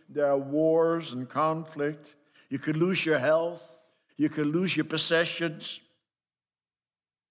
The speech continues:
A lot of bad things can happen. But let's not forget that we, as believers, are all going to the same destination.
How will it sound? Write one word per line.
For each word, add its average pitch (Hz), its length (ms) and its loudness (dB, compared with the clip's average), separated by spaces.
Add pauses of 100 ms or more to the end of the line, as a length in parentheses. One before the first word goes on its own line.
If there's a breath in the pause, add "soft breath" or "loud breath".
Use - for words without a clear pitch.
(280)
A - 20 -12
lot 160 220 -4
of 123 120 -6
bad 151 220 0
things 139 300 -6
can 123 140 -8
happen. 131 360 -4 (1500)
But 190 360 2
let's 208 240 2
not 226 240 -4
forget 190 520 -2
that 156 260 0
we, 170 500 -2 (420)
as 165 220 2
believers, 165 640 -4 (420 loud breath)
are 151 160 4
all 269 520 2
going 190 760 -2
to 175 120 -8
the 156 120 -8
same 196 400 -2
destination. 143 720 -2